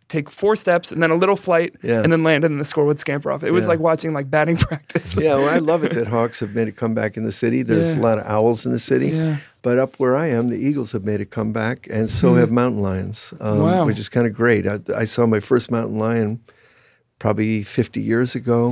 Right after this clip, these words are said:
Speaker 1: Hmm.
Speaker 2: and it was a very rare sighting. It was four in the morning on a mountain road in rural California, and this summer I saw three. Unlike sh-,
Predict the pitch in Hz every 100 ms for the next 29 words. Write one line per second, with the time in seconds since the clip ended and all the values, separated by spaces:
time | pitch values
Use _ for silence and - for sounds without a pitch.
0 | 131 147 139 107 104 101 98 107 113 123
1 | 127 110 110 110 - 107 104 101 98 -
2 | - 113 113 107 107 107 104 101 98 98
3 | 101 101 101 104 104 101 - _ - -
4 | _ - 104 98 107 101 - 104 98 110
5 | 110 104 98 - 101 104 98 113 113 110
6 | 104 101 101 107 104 - 113 98 92 _
7 | _ _ _ 135 139 117 117 - _ -
8 | -